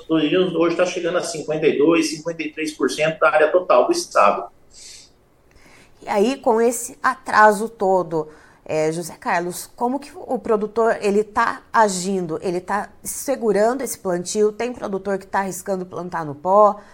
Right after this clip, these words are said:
Speaker 2: Ah, como é que tá sendo a estratégia do produtor nesse momento?
Speaker 1: O agricultor, vendo as previsões, principalmente a campo aqui, né, de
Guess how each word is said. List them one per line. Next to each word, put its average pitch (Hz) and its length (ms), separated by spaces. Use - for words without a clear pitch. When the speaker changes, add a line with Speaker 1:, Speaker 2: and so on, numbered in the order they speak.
Speaker 2:
Ah, 180 340
como - 180
é 220 60
que - 80
tá 240 160
sendo 214 240
a 208 60
estratégia 190 560
do 180 80
produtor 175 420
nesse 175 220
momento? 156 440
Speaker 1:
O 135 60
agricultor, 160 600
vendo 160 160
as - 80
previsões, 135 800
principalmente 196 1600
a 147 140
campo 151 760
aqui, 175 400
né, 135 140
de 135 100